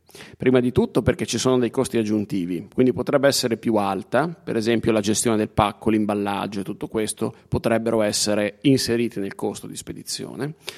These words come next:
E secondo perché posso decidere di fare una promozione di spedizione gratuita. Quindi se, eh, inserisco una,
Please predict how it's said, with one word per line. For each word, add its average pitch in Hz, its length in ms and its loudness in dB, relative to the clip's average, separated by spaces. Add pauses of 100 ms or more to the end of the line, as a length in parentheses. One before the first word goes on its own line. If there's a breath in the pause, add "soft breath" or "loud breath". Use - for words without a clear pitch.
(320 loud breath)
E 143 120 0
secondo 135 500 2
perché - 240 -12
posso 113 320 -6
decidere 143 440 0
di 117 100 2
fare 110 240 0
una 113 140 2
promozione 127 1000 6 (300 loud breath)
di 123 140 0
spedizione 117 560 2
gratuita. 107 640 -4 (840)
Quindi 123 360 2
se, - 440 0 (360 soft breath)
eh, - 240 -6
inserisco 117 920 -2 (340 soft breath)
una, 131 340 6